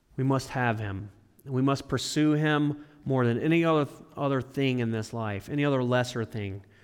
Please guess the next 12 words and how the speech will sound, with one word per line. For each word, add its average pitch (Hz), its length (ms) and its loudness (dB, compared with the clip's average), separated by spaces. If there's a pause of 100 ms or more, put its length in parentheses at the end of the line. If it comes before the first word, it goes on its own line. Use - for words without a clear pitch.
(280)
Christ 151 440 2
is 131 80 -4
more 139 180 2
beautiful 123 560 0
than 113 140 -2
anything. 107 480 -6
He 117 80 -4
is 117 100 -2
more 127 240 -2
glorious 120 600 0
than 110 200 -4
anything. 107 420 -6